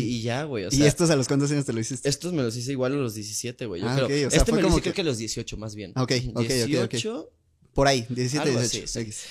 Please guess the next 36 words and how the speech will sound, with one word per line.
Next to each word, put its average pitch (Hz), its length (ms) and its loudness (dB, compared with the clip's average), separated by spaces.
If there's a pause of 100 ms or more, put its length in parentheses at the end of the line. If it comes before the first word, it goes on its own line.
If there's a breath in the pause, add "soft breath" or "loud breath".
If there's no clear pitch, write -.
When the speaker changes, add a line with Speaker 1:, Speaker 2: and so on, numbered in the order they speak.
(140 loud breath)
Speaker 1:
Entonces - 360 0
el 254 100 -2
punto - 280 0
es - 140 -4
que 127 380 -2
cuando, 117 500 -4
cuando 117 220 -6
me 113 120 -4
hice 117 140 -8
el 147 80 -8
del, 113 220 -4
el 107 120 -8
de 98 80 -6
la 80 280 -10
frente, 110 400 -10
güey, 113 200 -4
Speaker 2:
Ajá. 107 300 -6
Speaker 1:
fue - 160 -10
porque 123 220 -4
yo 117 100 -2
quería 120 320 -2
como 127 260 -8
tener 107 220 -6
muy, 113 400 -4
muy 113 260 -4
en 113 120 -6
claro, 120 560 -4
eh, 58 500 -18
por 104 220 0
qué 123 260 -2
le 110 120 -6
había 104 120 -2
puesto - 400 -6
de 98 100 -6
nombre 98 460 -6
a, 92 60 -6